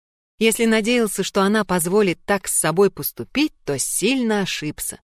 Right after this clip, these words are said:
Оставить её, пусть даже ненадолго, как он всё время повторяет.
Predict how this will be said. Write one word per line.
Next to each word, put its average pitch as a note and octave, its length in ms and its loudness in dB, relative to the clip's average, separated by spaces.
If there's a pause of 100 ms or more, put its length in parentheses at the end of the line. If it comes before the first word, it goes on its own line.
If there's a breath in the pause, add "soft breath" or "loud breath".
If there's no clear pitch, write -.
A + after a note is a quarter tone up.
(100)
Оставить A3 600 0
её, G#3 500 0 (180)
пусть - 420 -8
даже F3+ 380 0
ненадолго, E3 760 2
как - 240 -10
он C#3+ 120 -6
всё - 240 0
время D#3 280 0
повторяет. C#3 760 -4